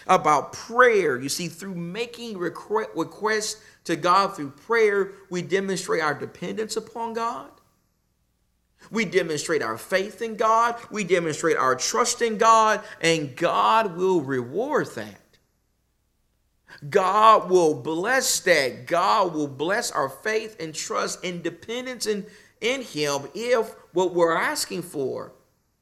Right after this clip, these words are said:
is in our best interest. In this parable, the parable of the friend, this man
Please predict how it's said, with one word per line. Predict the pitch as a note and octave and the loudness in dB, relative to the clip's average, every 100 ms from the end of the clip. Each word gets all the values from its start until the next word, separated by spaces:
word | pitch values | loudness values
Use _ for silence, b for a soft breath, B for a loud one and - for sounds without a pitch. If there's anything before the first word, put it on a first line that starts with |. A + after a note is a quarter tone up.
| _ _ | _ _
is | B2+ B2 | -12 -8
in | D3 C#3 | -6 -2
our | C3+ | -2
best | C3 C3 B2 - | 0 -2 -2 -6
interest. | D3 G3 - - _ _ _ _ _ _ _ _ _ _ _ _ _ _ _ _ _ _ _ _ _ _ _ _ _ _ _ _ _ _ _ _ | -10 -14 -18 -20 _ _ _ _ _ _ _ _ _ _ _ _ _ _ _ _ _ _ _ _ _ _ _ _ _ _ _ _ _ _ _ _
In | C#3 C3+ | -12 -10
this | C3 C#3 - | -10 -8 -10
parable, | - - G3 G#3+ A#2+ - - _ | -14 -6 0 0 -2 -12 -20 _
the | - | -20
parable | - E3 G3+ G#3 | -6 0 2 2
of | A3 F3+ | -2 -4
the | |
friend, | C#3+ G3+ G3+ A2+ C#2+ _ _ _ _ _ _ _ _ _ _ _ _ _ _ _ _ _ b b _ | -10 -8 -8 -10 -18 _ _ _ _ _ _ _ _ _ _ _ _ _ _ _ _ _ b b _
this | D#3 G3 - | -4 -4 -4
man | G3 G#3+ F#3 A2 G2 | -8 -8 -8 -10 -14